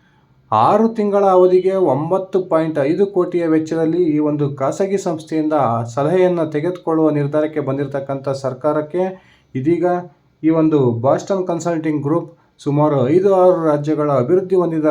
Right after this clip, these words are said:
ರಾಜ್ಯಗಳಲ್ಲಿ ಪ್ರವಾಸವನ್ನ ಕೈಗೊಂಡು ಅಧ್ಯಯನವನ್ನ ಮಾಡಿ, ಆ ರಾಜ್ಯಗಳಲ್ಲಿರ್ತಕ್ಕಂಥ ಆರ್ಥಿಕ ಪರಿಸ್ಥಿತಿ, ಅಲ್ಲಿರ್ತಕ್ಕಂಥ ಆದಾಯ ಮತ್ತು ಖರ್ಚು ಯಾವ ರೀತಿ ನಿಭಾಯಿಸ್ತಾ ಇದಾವೆ ಆ ರಾಜ್ಯಗಳು ಅಂತಕ್ಕಂಥ ಒಂದು ವರದಿಯನ್ನ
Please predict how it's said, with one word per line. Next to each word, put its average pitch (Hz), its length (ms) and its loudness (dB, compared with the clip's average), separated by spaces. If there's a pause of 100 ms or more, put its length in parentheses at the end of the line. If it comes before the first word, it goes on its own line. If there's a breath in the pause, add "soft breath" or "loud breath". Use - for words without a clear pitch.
ರಾಜ್ಯಗಳಲ್ಲಿ 147 640 0 (440)
ಪ್ರವಾಸವನ್ನ 156 640 0 (100)
ಕೈಗೊಂಡು 151 520 -2
ಅಧ್ಯಯನವನ್ನ 143 800 0
ಮಾಡಿ, 143 340 -2 (400 loud breath)
ಆ 120 60 -2
ರಾಜ್ಯಗಳಲ್ಲಿರ್ತಕ್ಕಂಥ 147 1080 0
ಆರ್ಥಿಕ 135 420 -2
ಪರಿಸ್ಥಿತಿ, 151 540 -6 (400 loud breath)
ಅಲ್ಲಿರ್ತಕ್ಕಂಥ 143 580 -4
ಆದಾಯ 151 440 2
ಮತ್ತು 156 240 -2 (100)
ಖರ್ಚು 147 400 -4 (540 soft breath)
ಯಾವ 131 200 2
ರೀತಿ 185 260 0
ನಿಭಾಯಿಸ್ತಾ 156 440 -2
ಇದಾವೆ 143 200 -2
ಆ 135 40 0
ರಾಜ್ಯಗಳು 147 460 -2
ಅಂತಕ್ಕಂಥ 139 440 -6
ಒಂದು 135 260 -4
ವರದಿಯನ್ನ 147 540 -2